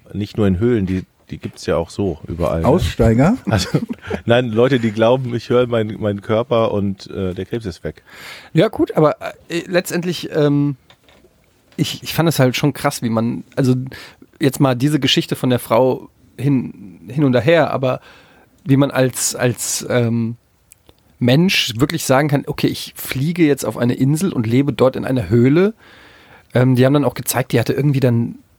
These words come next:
Speaker 3: drei Kilometer bis zur nächsten Stadt, wo es Nahrungsmittel gab. Also die musste dann drei Kilometer zu Fuß dahin einkaufen von dem bisschen Kohle, das sie hatte.
Speaker 1: Der gefällt's.
Speaker 2: Mhm.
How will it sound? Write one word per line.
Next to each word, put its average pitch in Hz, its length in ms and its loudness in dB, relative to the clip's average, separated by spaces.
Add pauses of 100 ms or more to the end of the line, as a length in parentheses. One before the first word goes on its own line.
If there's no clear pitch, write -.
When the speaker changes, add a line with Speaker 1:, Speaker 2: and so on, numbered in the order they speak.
(120)
Speaker 3:
drei 113 180 0
Kilometer 139 500 4
bis 127 180 -2
zur 131 100 2
nächsten 127 300 2
Stadt, - 300 -4
wo 135 100 -8
es - 420 -12
Nahrungsmittel 139 600 0
gab. - 240 0
Also 120 160 2
die 123 60 4
musste 135 280 2
dann 127 280 2 (640)
drei - 220 -2
Kilometer 135 1080 4
zu - 120 -4
Fuß 180 440 2
dahin 165 720 2 (100)
einkaufen 170 920 0 (160)
von 143 520 0 (160)
dem 143 220 4
bisschen 139 300 0
Kohle, 156 280 4
das 143 160 0
sie 110 120 -2
hatte. 185 360 0 (220)
Speaker 1:
Der 85 80 0
gefällt's. - 520 -2
Speaker 2:
Mhm. 95 200 4